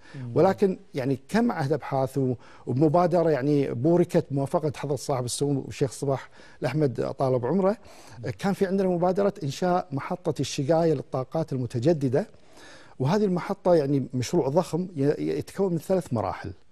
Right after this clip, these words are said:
Speaker 1: نعم.
Speaker 2: آه، المرحلة الأولى هو إنشاء المحطة.
Speaker 1: لو هذا معنا على الهواء؟
Speaker 2: إي نعم، هذا م-، محطة الشقاية.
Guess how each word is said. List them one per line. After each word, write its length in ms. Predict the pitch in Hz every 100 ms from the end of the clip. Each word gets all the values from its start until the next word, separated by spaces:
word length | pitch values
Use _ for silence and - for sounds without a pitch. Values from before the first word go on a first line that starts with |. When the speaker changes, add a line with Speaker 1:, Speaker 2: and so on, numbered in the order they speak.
| - - - - - -
Speaker 1:
نعم. 160 | 147 127
Speaker 2:
آه، 120 | -
المرحلة 440 | 131 147 185 220 208
الأولى 260 | 233 220
هو 200 | 190 180
إنشاء 300 | 160 - 202
المحطة. 600 | 170 170 - 202 202 220 -
Speaker 1:
لو 260 | 143 151 151
هذا 320 | 147 151 147
معنا 340 | 135 131 156
على 80 | 127
الهواء؟ 360 | 131 135 160 247 208
Speaker 2:
إي 100 | 180
نعم، 280 | 127 156
هذا 260 | 165 208 175
م-، 180 | 180 160
محطة 300 | 175 - 190
الشقاية. 600 | - 190 165 147 139